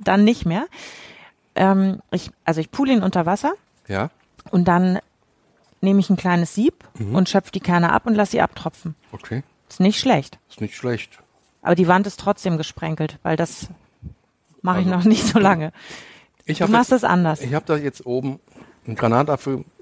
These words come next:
Speaker 2: das sieht ja aus wie ein
Speaker 1: Wie eine
Speaker 2: Apfel im weitesten Sinn und hat oben so einen Stiel. Den hab ich jetzt viereckig praktisch den Stiel rausgeschnitten, ne?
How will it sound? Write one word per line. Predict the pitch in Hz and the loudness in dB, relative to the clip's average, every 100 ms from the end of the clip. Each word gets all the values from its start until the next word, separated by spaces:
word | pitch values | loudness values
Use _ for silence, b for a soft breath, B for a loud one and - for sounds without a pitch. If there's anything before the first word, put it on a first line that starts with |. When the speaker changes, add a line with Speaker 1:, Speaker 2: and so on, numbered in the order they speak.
| - | -16
Speaker 2:
das | 113 110 | -14 -12
sieht | 120 - | -14 -10
ja | |
aus | 98 104 - | -8 -8 -8
wie | 95 | -10
ein | 90 _ _ _ _ _ _ _ _ _ | -10 _ _ _ _ _ _ _ _ _
Speaker 1:
Wie | 156 | -2
eine | 147 | 0
Speaker 2:
Apfel | 143 151 | 0 0
im | 143 131 | 0 2
weitesten | 120 127 135 131 | 2 2 0 -6
Sinn | - 131 | -2 0
und | 123 | 2
hat | 101 - | 0 -2
oben | 101 101 | -6 -4
so | 87 | -6
einen | 78 | -10
Stiel. | - - 139 160 175 185 B B B B | -14 -10 -4 -2 -4 -8 B B B B
Den | 117 123 | 2 2
hab | 131 | 2
ich | 127 | 0
jetzt | 120 - - - _ _ | 0 0 -12 -18 _ _
viereckig | - - 127 117 - 110 - | -8 2 2 2 -4 -8 -4
praktisch | 104 - 101 | -4 -4 -10
den | 95 | -10
Stiel | - 117 | -4 -4
rausgeschnitten, | 92 80 85 110 - 90 - | -2 -4 -6 -14 -12 -10 -8
ne? | 95 | -8